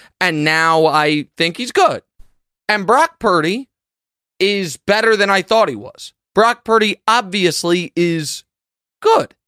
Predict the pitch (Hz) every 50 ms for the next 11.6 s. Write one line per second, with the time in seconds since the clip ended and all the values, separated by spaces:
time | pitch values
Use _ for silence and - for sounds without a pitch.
0 | _ _ _ _ - 180 196 185 214 240 254 226 202 196 - - 240 190 127 -
1 | - _ _ _ _ _ _ _ _ _ _ _ _ _ _ _ _ _ _ _
2 | _ _ _ _ _ _ _ _ _ _ _ _ - 139 185 208 196 - _ _
3 | _ _ _ _ - 147 196 190 - - - - 247 269 302 320 320 285 302 285
4 | 262 240 190 143 135 - 190 156 131 - - _ - 170 170 170 175 185 214 214
5 | - - 240 233 196 156 156 156 160 180 180 170 160 156 147 143 135 135 135 135
6 | _ _ _ _ _ _ _ _ _ _ - - 160 160 156 156 160 160 160 175
7 | 185 185 - - - - - - 185 180 170 156 143 131 127 120 117 117 _ _
8 | _ _ _ - 127 139 143 160 170 180 190 196 196 175 170 170 165 160 165 175
9 | 175 175 165 151 139 131 117 113 - - - _ _ _ _ _ _ - - -
10 | - 190 190 214 220 - 185 160 147 - _ - 202 240 240 - - - - -
11 | 196 165 151 135 127 123 - - - - -